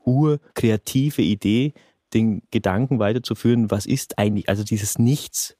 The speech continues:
nicht zu akzeptieren, sondern zu sagen, ist da was, wahrscheinlich auch der Ursprung aller Religionen oder wie auch immer, aber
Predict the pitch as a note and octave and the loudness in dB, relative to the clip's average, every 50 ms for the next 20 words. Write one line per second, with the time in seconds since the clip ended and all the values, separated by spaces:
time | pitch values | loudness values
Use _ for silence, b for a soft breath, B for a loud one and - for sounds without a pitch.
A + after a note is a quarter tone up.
0 | _ _ A2+ A#2 A#2+ B2 - - - - _ _ _ - G#2+ - F#2+ - - - | _ _ 2 2 2 0 -2 -10 -18 -20 _ _ _ -4 -2 -2 -2 -6 -4 -4
1 | - G2+ _ - - A#2+ C#3 C#3+ C3+ - A2+ A2 A2 G#2+ - G#2 G#2+ G#2 A2 A2 | -4 -4 _ 0 2 2 2 2 2 2 2 0 0 0 -2 -2 0 0 0 2
2 | A2 A#2 A2+ B B B B B B B - B2 - - - A2 G2+ G2 F#2+ - | 0 -2 -4 B B B B B B B 0 0 0 2 0 2 2 2 0 -2
3 | - - G2+ G#2 G2+ G#2 G2 F#2+ F#2+ - - G2 - A2+ A#2+ - - - G#2 - | -4 -4 -2 0 0 0 0 -2 -2 0 -2 0 2 0 0 0 -2 -4 -2 -2
4 | - F#2+ G2 F#2+ G2 F#2+ F#2 F#2 F#2+ G2+ G2+ B2 C3+ C#3 B2+ G#2 G2+ G2+ G2+ F#2+ | 0 0 0 0 0 0 -2 -2 0 0 2 2 2 0 0 0 0 0 -2 -2
5 | F#2+ A2 G#2+ A2 - G2 G2 A2 | 0 0 0 0 0 0 -2 -2